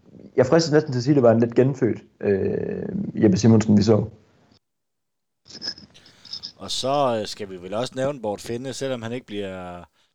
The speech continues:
Speaker 2: noteret for scoringen, så, øh, så er det i hvert fald hans skyld, at, øh, at vi får scoret til, øh, til to nul, og virkelig får presset, øh, øh, Midtjylland. Øh, prøv at sætte lidt ord på hans præstation.
Speaker 1: Jamen, han laver jo assisten til det første mål på Jeppe Simonsen. Øhm,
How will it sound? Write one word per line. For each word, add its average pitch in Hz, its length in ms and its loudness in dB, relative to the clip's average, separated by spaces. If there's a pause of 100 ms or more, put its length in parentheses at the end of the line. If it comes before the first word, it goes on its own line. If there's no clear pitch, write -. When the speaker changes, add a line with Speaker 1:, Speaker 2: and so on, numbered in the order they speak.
Speaker 2:
noteret 123 360 -6
for 85 80 -20
scoringen, 113 520 -6
så, - 180 -12
øh, 98 500 -8
så 104 120 -12
er - 20 -8
det 113 80 -6
i 120 40 -4
hvert 120 100 -6
fald 113 120 -8
hans 131 180 -8
skyld, 143 240 -6
at, 90 140 -6
øh, 90 340 -16
at 80 60 -20 (120)
vi 92 80 -20
får 95 140 -18
scoret 113 360 -6
til, 87 240 -14
øh, 85 260 -16
til 98 140 -16
to 127 260 -8
nul, 101 240 -12 (260)
og 85 320 -14
virkelig 120 260 -8
får 92 100 -14
presset, 92 540 -12
øh, 80 180 -20 (880)
øh, 92 220 -20
Midtjylland. 95 540 -10
Øh, 90 80 -16
prøv 123 180 -10
at 120 60 -8
sætte 101 140 -10
lidt 101 100 -8
ord 110 140 -4
på 98 60 -12
hans 110 180 -12
præstation. 113 400 -20 (1040)
Speaker 1:
Jamen, 98 140 4
han 104 100 6
laver 117 180 8
jo 120 80 10
assisten 127 500 4
til 120 120 -2
det 113 100 -2
første 135 260 2
mål 131 180 0
på 117 80 0
Jeppe 110 180 2
Simonsen. 131 600 -2
Øhm, 98 640 2